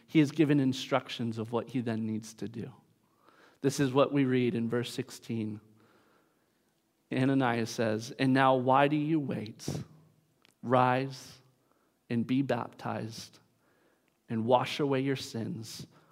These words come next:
calling on his name." And we read in Acts chapter nine that immediately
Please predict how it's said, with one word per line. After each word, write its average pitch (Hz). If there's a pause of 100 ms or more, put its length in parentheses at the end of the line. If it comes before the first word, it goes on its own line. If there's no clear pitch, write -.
(120)
calling 113
on 110
his 113
name." 120 (1600)
And 123
we 123
read 135
in 131
Acts 127
chapter 127
nine 117
that 117
immediately 113